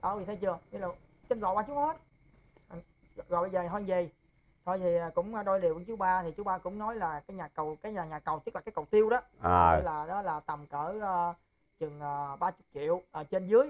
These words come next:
Speaker 1: có thể là trên. Thì quý vị thấy, ờ, ờ, việc làm của chú Ba hữu ích thì quý vị, ờ, đóng góp vô để chú Ba ông xây dựng, thì, ờ, cứ gửi tới Quốc Tạo, Quốc Tạo sẽ đứng ra xây dựng cây cầu và sẽ công bố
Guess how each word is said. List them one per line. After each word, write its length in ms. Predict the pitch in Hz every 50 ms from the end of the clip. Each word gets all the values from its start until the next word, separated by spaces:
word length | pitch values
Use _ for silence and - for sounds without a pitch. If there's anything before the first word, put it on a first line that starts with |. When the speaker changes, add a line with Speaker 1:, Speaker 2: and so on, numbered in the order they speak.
| - -
Speaker 1:
có 60 | 233
thể 180 | 165 165 170
là 200 | 208 226 - 160 151 -
trên. 240 | - 185 190 202 185 147 - _ _ _ _ _ _ _
Thì 100 | - 147
quý 140 | 151 170 208
vị 200 | 196 170 156 160 165
thấy, 260 | 190 202 220 240 254
ờ, 380 | 247 214 196 185 180 180 180 180 180 180 _ _ _ _ _ _ _ _ _
ờ, 220 | - 175 170 170
việc 200 | 160 165 160 -
làm 140 | 165 151 147 147
của 80 | - 185
chú 120 | - 214
Ba 60 | 202 185
hữu 160 | 156 170 202
ích 140 | 226 233 - _
thì 80 | 175
quý 120 | 156 170 196 175
vị, 220 | 160 156 156 165
ờ, 100 | 175 175
đóng 200 | 175 - 208 208
góp 180 | 208 220 220 -
vô 320 | - 185 185 190 190 185 175 - _ _ _ _ _ _ _ _
để 160 | - 151 165 175
chú 80 | - 208
Ba 180 | 190 185 175 180
ông 120 | 190 208 196 _
xây 100 | 185 160
dựng, 260 | 156 147 147 160 175 -
thì, 60 | 160 151
ờ, 120 | 151 147 147
cứ 80 | - 190
gửi 100 | 165 143 170
tới 60 | 208 220
Quốc 100 | 226 - _
Tạo, 240 | - 139 135 160 156
Quốc 100 | 165 196 185
Tạo 140 | - 139 147 - -
sẽ 60 | 190
đứng 160 | 202 220 254
ra 140 | 226 190 180 -
xây 80 | 180 160
dựng 120 | 156 170
cây 80 | 185 170
cầu 200 | - 156 147 151
và 100 | 156 156 -
sẽ 80 | - 185
công 200 | - 180 180 175
bố 260 | 185 190 220 262 277